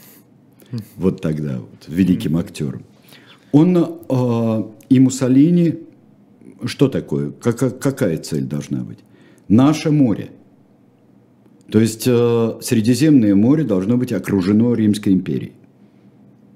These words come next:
Speaker 1: Да, мы помогаем, а, Франко, вот он будет помогать во второй половине, а, тридцатых годов,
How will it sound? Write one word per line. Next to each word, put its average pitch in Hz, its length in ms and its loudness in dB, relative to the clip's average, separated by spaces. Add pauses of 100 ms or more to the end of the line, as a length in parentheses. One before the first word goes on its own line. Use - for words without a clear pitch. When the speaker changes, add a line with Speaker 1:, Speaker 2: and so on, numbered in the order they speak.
(680)
Speaker 1:
Да, 90 440 2
мы 107 180 2
помогаем, 117 720 2
а, 80 800 -2
Франко, 110 760 -2
вот 113 240 -4
он 117 140 2
будет 113 280 0
помогать 104 600 -2
во 104 60 0
второй 101 320 0
половине, 98 520 2 (300)
а, 92 160 -2
тридцатых 98 540 -2
годов, 90 360 -2